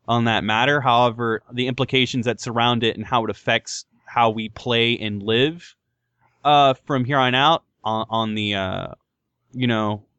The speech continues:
on the a-, uh, the aftermath of it, I, I did feel was necessary to talk about, and the fact that there's been tighter restrictions put on,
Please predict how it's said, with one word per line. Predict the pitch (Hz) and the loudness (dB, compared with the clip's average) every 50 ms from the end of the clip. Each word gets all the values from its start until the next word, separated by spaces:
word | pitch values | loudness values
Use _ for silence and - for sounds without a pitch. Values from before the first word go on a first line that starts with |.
| _ _ | _ _
on | 113 113 110 107 | -6 -4 -4 -2
the | 107 104 101 | -2 -2 0
a-, | 82 113 113 - | 0 0 -2 -2
uh, | 113 104 101 107 | -6 -8 -8 -8
the | 104 107 104 110 | -8 -4 -2 0
aftermath | 117 120 - - 135 139 139 143 143 131 | -2 -2 -2 -2 -2 0 0 0 -2 -2
of | 165 160 156 165 | -4 -4 -2 -2
it, | 165 139 - _ _ _ _ _ _ _ _ _ _ _ _ _ _ | -4 -4 -6 _ _ _ _ _ _ _ _ _ _ _ _ _ _
I, | 95 98 - - | -8 -6 -4 -4
I | 107 110 110 | -4 -4 -4
did | 104 107 123 120 120 113 | -2 -2 -2 -2 -2 -4
feel | - - 127 120 120 113 | -6 -4 0 2 2 2
was | 110 107 101 - | 2 0 -2 -2
necessary | 117 110 110 110 - 127 113 110 | -4 -4 -4 -4 -2 0 0 0
to | 104 - | 0 -2
talk | - 123 117 110 - | 0 0 0 0 0
about, | 117 113 110 107 101 - | -2 0 2 2 2 0
and | 107 110 | -2 -6
the | 107 | -6
fact | - - 117 113 110 107 - | -2 -2 0 0 -2 -2 -2
that | 113 110 104 101 101 92 - _ _ _ _ _ _ _ _ _ _ _ _ _ | -2 0 0 0 -2 -4 -6 _ _ _ _ _ _ _ _ _ _ _ _ _
there's | 123 123 123 120 120 117 107 104 | 0 2 4 4 4 2 0 -2
been | - 127 120 117 110 110 | 0 0 2 2 0 -2
tighter | - - 143 147 143 135 | -2 0 0 2 2 0
restrictions | 123 - - - 135 120 - - 117 107 - | -2 -4 -6 -6 -6 -6 -6 -8 -8 -10 -10
put | - - 127 127 135 - _ _ _ _ _ _ _ _ _ _ _ _ _ _ _ _ _ _ - | -4 -2 0 0 0 -2 _ _ _ _ _ _ _ _ _ _ _ _ _ _ _ _ _ _ -2
on, | 110 117 120 127 127 127 131 123 | 0 2 2 2 2 0 -2 -4